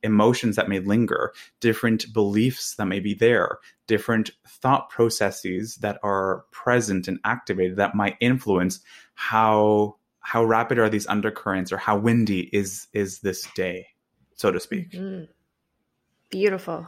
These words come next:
Speaker 2: I love that. Yeah,
Speaker 1: So fr-,
Speaker 2: and
Speaker 1: so from there, uh, uh, the next piece to this is, is, uh, the avoidant attachment style, right?
Speaker 2: Exactly.
Speaker 1: So if we've gone from, uh, secure,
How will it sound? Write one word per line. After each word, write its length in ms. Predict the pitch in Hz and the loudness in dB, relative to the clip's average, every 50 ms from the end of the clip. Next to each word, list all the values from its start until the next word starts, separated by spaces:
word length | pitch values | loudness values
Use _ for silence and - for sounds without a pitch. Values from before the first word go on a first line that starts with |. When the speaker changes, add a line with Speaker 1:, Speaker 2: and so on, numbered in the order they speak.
| - | -12
Speaker 2:
I 60 | - 190 | -12 -10
love 340 | 185 190 196 196 190 185 - | -8 -6 -6 -6 -8 -8 -10
that. 500 | 170 170 165 170 165 - - - - - _ _ 269 _ _ - - - - _ _ _ _ _ _ _ _ _ _ _ _ _ _ _ | -12 -10 -10 -12 -14 -16 -16 -20 -20 -20 _ _ -20 _ _ -20 -20 -20 -20 _ _ _ _ _ _ _ _ _ _ _ _ _ _ _
Yeah, 600 | - 233 262 285 277 262 240 208 208 - 226 214 | -4 -2 -2 0 0 0 0 0 -2 -2 -2 -2
Speaker 1:
So 120 | 208 - - | 0 0 0
fr-, 140 | - - | 0 -2
Speaker 2:
and 60 | 135 - | -4 -4
Speaker 1:
so 120 | - - - _ - 117 110 - - - - | -4 -10 -10 _ -8 -8 -8 -8 -12 -10 -2
from 200 | 135 127 123 117 | 2 4 4 4
there, 380 | 113 135 139 107 98 117 131 - - - - | 6 4 4 4 4 2 0 -2 -10 -12 -8
uh, 40 | 117 | -4
uh, 680 | 110 104 104 101 101 98 - 101 98 95 95 95 - - - | -2 0 0 0 0 -2 -2 -2 -2 -2 -4 -4 -4 -6 -6
the 160 | 110 113 110 | -2 0 2
next 300 | 110 107 110 - - - | 2 2 0 -2 -8 -10
piece 600 | - - 110 104 101 101 - - - - - - - _ _ - | -6 -4 -2 -2 -2 -2 -4 -10 -12 -14 -16 -18 -20 _ _ -4
to 120 | - 120 | -2 0
this 540 | 98 98 92 107 160 - - - - - - - | 2 4 2 2 0 -2 -8 -14 -16 -18 -16 -10
is, 520 | - 104 101 101 101 101 101 101 104 - - | -4 -2 0 2 2 0 -2 -4 -8 -8 -6
is, 240 | 104 104 107 - - _ _ _ _ _ _ _ _ _ _ _ _ _ _ - | -6 -6 -6 -8 -16 _ _ _ _ _ _ _ _ _ _ _ _ _ _ -6
uh, 220 | 110 107 101 98 - - - | -4 -2 -2 -2 -2 -4 -6
the 180 | 113 117 117 | -6 0 2
avoidant 480 | 120 117 117 123 156 165 120 95 - - - | 2 4 4 4 4 4 2 0 -2 -6 -10
attachment 400 | - - - 90 - - - - | -8 -4 -4 -4 -4 -4 -8 -10
style, 260 | - - 71 71 - - _ _ _ _ _ _ - | -8 -8 -10 -10 -12 -16 _ _ _ _ _ _ -8
right? 300 | - 101 110 147 - - - - | -4 -2 -2 -2 -2 -4 -8 -8
Speaker 2:
Exactly. 760 | 208 196 175 - 180 175 170 - - - 165 160 160 - _ _ _ _ _ _ _ _ _ _ - | -8 -8 -6 -6 -8 -10 -10 -12 -14 -14 -14 -14 -14 -16 _ _ _ _ _ _ _ _ _ _ -6
Speaker 1:
So 160 | - - 123 | 2 4 4
if 220 | - 110 113 - - | 6 6 4 4 4
we've 200 | 123 117 113 107 | 4 4 4 2
gone 300 | - 113 110 127 143 135 | 2 4 4 4 2 0
from, 480 | - - 139 127 127 127 120 113 - - | 0 0 2 2 4 2 2 0 -2 -4
uh, 360 | 110 104 101 98 95 95 98 - - _ | -4 -4 -2 -2 -4 -6 -8 -10 -16 _
secure, 680 | - - - 120 110 - - 120 113 117 117 120 - | -10 -4 -4 -4 -4 0 4 4 6 6 4 2 0